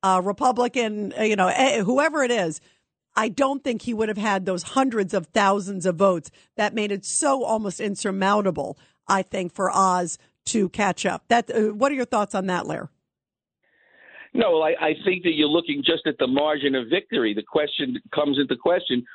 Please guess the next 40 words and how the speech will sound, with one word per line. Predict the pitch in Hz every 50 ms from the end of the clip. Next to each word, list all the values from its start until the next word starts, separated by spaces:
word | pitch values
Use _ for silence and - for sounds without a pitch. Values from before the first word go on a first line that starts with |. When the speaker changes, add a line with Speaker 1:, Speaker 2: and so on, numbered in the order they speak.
| - _ -
Speaker 2:
why | 113 123 143 165 180 190
would | 170 160 147
anybody | 120 160 202 240 240 175 151 131 120 110 113 104
vote | 95 113 107 104 101 -
for | - 110 101 -
Fetterman? | - 113 104 98 92 101 101 98
Why | 117 135 143 160
would | 175 175
he | 165 165
get | 151 160 143 143
one | 127 135 156 196 226 208 151
vote | 117 120 107 104 104 101
even? | 104 98 87 87 90 87 - - - - - -
I | - 123
mean, | 143 147 147 147
if, | 143 139 - 135 127
if, | - 135 127 - 135 139 135 - - 117 135 - - -
if | 139 -
you | 127 131
look | 143 185 180 170
at | 147
what | 151 151 139
he | 127 117 _ -
stands | - 151 165 175 185 165 - -
for | 113 113 120 127 - _ _ _ _ -
and | 104 117 120
who | 120 156 170 170
he | 151 135 131 160
is, | 190 180 151 147 151 143 - - _ _ _ _ _ _
I | - 120 123
mean, | 135 135 135 -
and | 120 123 123 123 113
how | 135 143 165 175
he | 151 127 101 110
dresses | 131 156 175 190 - - 131 120 127 120
and | 127 127 151
everything | 160 123 131 131 - - 139 143 143 127
and | 127 120
his | 113 120 120 -
health, | 143 156 185 165 160